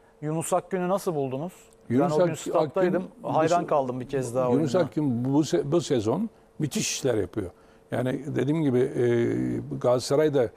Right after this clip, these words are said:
Speaker 2: büyük bir, çok önemli bir futbolcu kazanıyor. E, Avrupa Kupası maçında bir gol atmıştı hatırlarsan, e, on sekizin içinde pa-, çalımlarla.
Speaker 1: Evet.
Speaker 2: Yani mü-, müthiş jenerik bir goldü o. Yani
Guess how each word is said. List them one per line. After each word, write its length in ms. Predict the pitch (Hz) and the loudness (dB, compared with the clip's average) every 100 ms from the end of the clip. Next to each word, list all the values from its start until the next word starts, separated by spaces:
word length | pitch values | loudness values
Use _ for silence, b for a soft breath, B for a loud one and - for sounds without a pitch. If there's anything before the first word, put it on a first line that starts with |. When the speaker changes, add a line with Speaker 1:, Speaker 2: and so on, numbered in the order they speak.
| B B _ | B B _
Speaker 2:
büyük 240 | - 143 160 | -4 -4 -4
bir, 80 | 120 160 135 - - | -8 -8 -12 -14 -6
çok 180 | - 139 | -2 0
önemli 300 | 143 147 143 | 2 2 0
bir 60 | 123 | -4
futbolcu 400 | - 131 120 123 | -2 -2 0 0
kazanıyor. 500 | 107 107 110 117 175 B B B B - | 0 0 0 -2 -4 B B B B -8
E, 60 | 127 123 123 135 143 143 135 98 170 _ _ _ _ _ - - - - - _ - - - - - - | -4 0 0 -2 -6 -8 -12 -16 -20 _ _ _ _ _ -20 -20 -20 -20 -20 _ -20 -20 -20 -20 -20 -4
Avrupa 360 | 127 165 175 180 | 2 2 2 -2
Kupası 280 | 156 175 165 | -2 -2 0
maçında 400 | 143 - 151 143 | 0 0 0 2
bir 80 | 131 | 4
gol 160 | - | 4
atmıştı 440 | 165 - 113 - 110 | 2 0 -12 -6 -4
hatırlarsan, 680 | - 110 113 107 110 110 98 | -4 -4 0 0 0 -4 -8
e, 40 | - - 165 - | -10 -14 -10 -2
on 100 | 131 | -2
sekizin 400 | 117 110 107 110 | 0 0 0 0
içinde 340 | - 117 110 107 | 0 0 0 0
pa-, 400 | - 120 143 - | 0 -4 -4 -4
çalımlarla. 600 | 117 113 113 107 101 - - | 0 2 2 0 -2 -6 -2
Speaker 1:
Evet. 220 | 160 143 - - | 0 0 -2 -6
Speaker 2:
Yani 180 | 110 117 | -4 -4
mü-, 580 | - - - - 110 131 | -6 -14 -20 -12 -10 -8
müthiş 420 | 151 127 - 151 - | -4 -4 -2 -4 0
jenerik 420 | 110 120 143 - | 2 4 2 2
bir 60 | 120 | 2
goldü 320 | 110 98 92 | 2 2 0
o. 280 | 90 - - | 0 -2 -2
Yani 360 | 135 113 113 | 0 0 -2